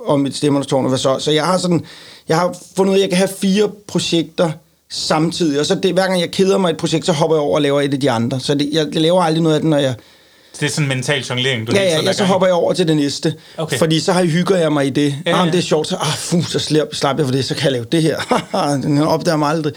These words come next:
Speaker 2: <laughs>
Speaker 1: Øhm, men lige nu skal jeg lave de der manus, og jeg ved, jeg skal aflevere. Jeg, jeg skulle faktisk næsten have afleveret alle manuser nu.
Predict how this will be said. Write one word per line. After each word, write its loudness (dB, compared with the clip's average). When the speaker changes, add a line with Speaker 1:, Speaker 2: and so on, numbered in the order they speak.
Speaker 2:
<laughs> -2
Speaker 1:
Øhm, 2
men 2
lige 2
nu 0
skal 0
jeg 2
lave 0
de -2
der 2
manus, 2
og 2
jeg 0
ved, 2
jeg 0
skal 0
aflevere. 0
Jeg, -2
jeg -2
skulle -6
faktisk 0
næsten 0
have 2
afleveret 2
alle 2
manuser 0
nu. 2